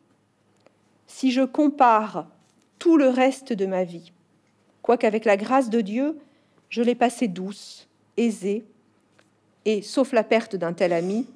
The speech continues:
exempte d'afflictions pesantes, pleine de tranquillité d'esprit, ayant pris en paiement mes commodités naturelles et originelles, sans en chercher d'autres. Si je la compare, dis-je, toute aux quatre années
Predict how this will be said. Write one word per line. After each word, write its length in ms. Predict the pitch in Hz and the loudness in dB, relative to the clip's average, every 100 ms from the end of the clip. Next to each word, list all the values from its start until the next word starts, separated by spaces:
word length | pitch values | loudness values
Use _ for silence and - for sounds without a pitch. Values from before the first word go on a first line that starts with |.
| _ _ _ _ _ _ - | _ _ _ _ _ _ 2
exempte 600 | 233 220 220 269 269 - | 2 4 2 2 0 -4
d'afflictions 580 | 196 202 - - - 220 | -4 -6 -8 -12 -6 -6
pesantes, 600 | 202 196 165 151 - - - | -4 -6 -6 -10 -12 -14 -2
pleine 180 | 220 | 0
de 100 | 220 | 2
tranquillité 640 | 202 - 208 - 208 202 202 | -2 -6 -8 -6 -8 -6 -4
d'esprit, 540 | 175 - - - 180 - _ _ _ - | -6 -6 -20 -20 -18 -20 _ _ _ -6
ayant 220 | 185 196 | -2 -2
pris 220 | - 226 | -2 -4
en 80 | 202 | -2
paiement 320 | 185 202 190 | 0 0 2
mes 140 | 214 | -2
commodités 500 | 180 233 214 196 202 | -2 0 0 -2 -4
naturelles 520 | 202 190 - 202 208 190 | -4 -4 -6 -4 -2 0
et 80 | |
originelles, 580 | 170 175 170 160 160 190 | -2 -4 -8 -6 -4 -4
sans 240 | 196 185 175 | -4 -6 -6
en 80 | |
chercher 340 | 175 190 - 165 | -8 -10 -10 -12
d'autres. 460 | 160 - - - _ - - - - - _ | -12 -16 -18 -20 _ -20 -20 -20 -20 -20 _
Si 200 | - 320 | -4 2
je 80 | 311 | 4
la 140 | 330 294 | 4 4
compare, 680 | 294 277 285 247 226 185 | 2 2 4 4 2 -2
dis-je, 480 | 180 202 202 180 160 - _ _ _ | -8 -8 -6 -8 -10 -12 _ _ _
toute 440 | - 320 - - - - _ _ _ _ _ - | 0 0 0 -8 -18 -20 _ _ _ _ _ 0
aux 100 | 233 | 0
quatre 560 | 233 - 370 370 - | 0 0 2 2 0
années 380 | 240 214 196 185 | -2 -2 -4 -10